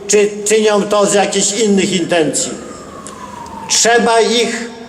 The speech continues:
raz na zawsze odsunąć od wpływów, od władzy.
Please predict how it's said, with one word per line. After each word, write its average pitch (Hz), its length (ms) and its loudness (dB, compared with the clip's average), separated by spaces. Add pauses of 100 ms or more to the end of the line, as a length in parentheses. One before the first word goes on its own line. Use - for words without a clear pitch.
(160)
raz 226 460 2
na 220 200 2
zawsze 220 680 2 (560)
odsunąć 233 720 2
od 214 180 0
wpływów, 214 600 4 (320)
od 233 200 4
władzy. 196 420 2